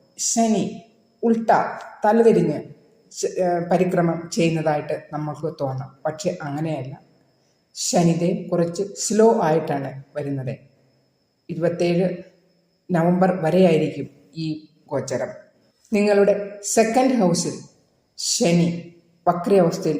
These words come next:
ഇരിക്കുമ്പോൾ എന്തെല്ലാം ഫലങ്ങളായിരിക്കും കുംഭരാശിക്കാർക്ക് കിട്ടാൻ പോകുക? സെക്കൻഡ് ഹൗസ് എന്ന് പറയുന്നത് നിങ്ങളുടെ കുടുംബത്തിൻ്റെ, ധനത്തിൻ്റെ, നിങ്ങളുടെ വാണിയുടെ എല്ലാമാണ്.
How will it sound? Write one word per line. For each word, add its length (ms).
ഇരിക്കുമ്പോൾ 440
എന്തെല്ലാം 460
ഫലങ്ങളായിരിക്കും 720
കുംഭരാശിക്കാർക്ക് 840
കിട്ടാൻ 340
പോകുക? 280
സെക്കൻഡ് 560
ഹൗസ് 300
എന്ന് 160
പറയുന്നത് 440
നിങ്ങളുടെ 480
കുടുംബത്തിൻ്റെ, 720
ധനത്തിൻ്റെ, 600
നിങ്ങളുടെ 340
വാണിയുടെ 540
എല്ലാമാണ്. 480